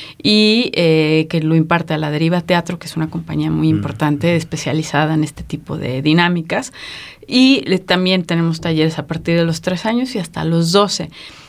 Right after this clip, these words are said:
Speaker 1: En los talleres espos-, espontáneos sí se amplía un poquito más, alcanzamos a llegar hasta quince, dieciséis años, este, dependiendo el autor, la autora, que son ellos los que nos, nos explican su dinámica, a qué rango de edad,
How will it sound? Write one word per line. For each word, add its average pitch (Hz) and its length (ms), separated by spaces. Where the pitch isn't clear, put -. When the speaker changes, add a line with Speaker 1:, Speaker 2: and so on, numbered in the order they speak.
Speaker 1:
En 208 140
los 202 140
talleres 277 320
espos-, 226 480
espontáneos 220 600
sí 240 140
se 254 120
amplía 214 260
un 196 80
poquito - 340
más, 214 320
alcanzamos 170 480
a 180 60
llegar 151 340
hasta 139 480
quince, 165 360
dieciséis 160 500
años, 175 500
este, 139 320
dependiendo 151 720
el 147 140
autor, 190 500
la 139 100
autora, 180 440
que 156 600
son 180 340
ellos 170 240
los 160 160
que 165 140
nos, 147 600
nos 151 220
explican 160 720
su - 220
dinámica, 160 720
a - 80
qué 165 200
rango 147 380
de 143 380
edad, 135 260